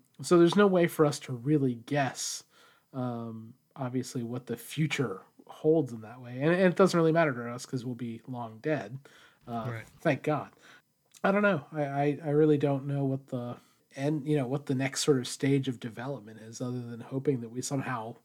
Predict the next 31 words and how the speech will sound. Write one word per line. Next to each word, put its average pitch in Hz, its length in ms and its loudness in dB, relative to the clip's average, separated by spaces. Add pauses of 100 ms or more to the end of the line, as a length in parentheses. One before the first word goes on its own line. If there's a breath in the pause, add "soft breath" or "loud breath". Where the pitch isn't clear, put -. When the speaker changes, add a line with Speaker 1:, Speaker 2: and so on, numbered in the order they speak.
(460 soft breath)
Speaker 1:
manage 127 600 -2
to 127 80 -6
harness 123 720 -4
our 117 220 -14
kind 117 300 -8
of 110 560 -14 (800 soft breath)
collective 123 1200 -4 (880)
knowledge 156 840 0
that 135 160 2
we 143 200 0
seem 143 240 -2
to 139 80 2
be 135 380 2 (440)
inventing 139 640 -2 (180)
constantly 147 760 -6
and, 123 360 -10
and 120 220 -12 (640 loud breath)
actually - 320 2
use 131 160 2
it 135 120 -2
to 143 120 -6
improve 139 560 2
life 98 600 -12
rather 120 340 -6
than 117 420 -8 (640 soft breath)
continuing 139 520 0
to 127 60 -6
create 135 420 -2
this, - 280 -4
you 151 80 2
know, 110 260 -8